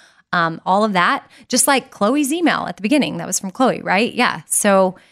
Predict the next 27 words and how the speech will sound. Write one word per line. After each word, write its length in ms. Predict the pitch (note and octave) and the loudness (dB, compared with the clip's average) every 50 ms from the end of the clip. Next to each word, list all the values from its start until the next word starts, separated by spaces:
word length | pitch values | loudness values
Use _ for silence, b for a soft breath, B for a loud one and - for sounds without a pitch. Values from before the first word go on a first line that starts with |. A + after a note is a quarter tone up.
| b b b b - | b b b b -10
she 220 | - - - G3 | -8 -6 -4 -4
was 120 | F#3+ A3 A3 | -2 -2 -4
sharing 360 | - - A3 A3+ A#3 A#3 A3+ | -4 -2 -2 0 0 0 2
how 260 | A3 A3+ A3 A3 G#3+ | 2 2 0 0 0
she 180 | G3+ - - A3+ | -2 -2 -2 -2
doesn't 300 | A#3 B3 A#3+ A3+ B3 - | 0 -2 -2 -2 -4 -4
really 240 | A#3 A#3+ A#3 A3+ A3+ | -2 -2 -2 -2 0
like 200 | A3 G#3+ G#3+ - | 0 -2 -2 -2
to 80 | G#3+ | -4
run. 440 | F3+ F#3+ B3+ B3 D#3+ C#3+ D#3+ D#3+ - | -4 -2 0 0 0 -2 -4 -10 -10
Like, 240 | - E3+ F3+ F3+ - _ _ _ _ - | -8 -8 -10 -10 -12 _ _ _ _ -12
maybe 420 | D#3+ F3 E3 E3 E3 F#3 G3 A#3 | -10 -6 -2 -2 -2 -2 -2 -2
you 160 | A#3+ B3+ C4 | 0 2 2
need 160 | C4 C4+ C4+ | 2 2 2
to 240 | C4+ C#4 C#4 C#4 C4 - | 2 2 0 0 0 -2
also 560 | - B3+ B3+ - - C#4 C#4 C#4 C4 - - _ | -2 -4 -4 -2 -2 -2 0 -2 -2 -4 -6 _
think 160 | - B3+ B3+ C4+ | -2 -2 0 0
of 120 | B3+ G#3+ | -4 -4
hobbies, 600 | - A#3+ B3 D4 A3+ F#3 - C3+ C#3+ - - - | -2 -2 -2 -2 -2 -4 -8 -8 -6 -4 -4 -4
like, 140 | F3 - - _ - F3 E3 | -6 -10 -14 _ -20 -14 -8
get 140 | - F3+ F#3+ | -4 -2 0
out 200 | G3+ G#3+ G#3 G#3+ | -2 -2 -2 -2
there 260 | A3+ A3+ A3 G#3 - - | -2 -2 -2 -2 -4 -6
and 120 | G#3 F#3+ | -8 -8
do 160 | - F#3 A3+ | -6 -8 -8
things, 380 | - - E3+ - - C#3+ - - | -4 -4 -6 -6 -6 -12 -14 -14
like, 180 | F3 E3+ _ | -14 -16 _